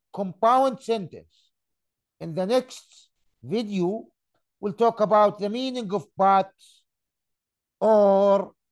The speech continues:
and, and so on. وهي الروابط التنسيقية ما بين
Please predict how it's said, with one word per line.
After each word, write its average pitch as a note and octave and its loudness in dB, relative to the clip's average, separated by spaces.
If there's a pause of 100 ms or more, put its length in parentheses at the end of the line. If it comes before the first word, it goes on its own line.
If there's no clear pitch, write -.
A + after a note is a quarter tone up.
(280)
and, G3 -2 (540)
and F#3 -10
so - -4
on. F3 -4 (380)
وهي F#3+ 0
الروابط G#3+ 0 (840)
التنسيقية A3 -2
ما F#3+ 0
بين G3+ -4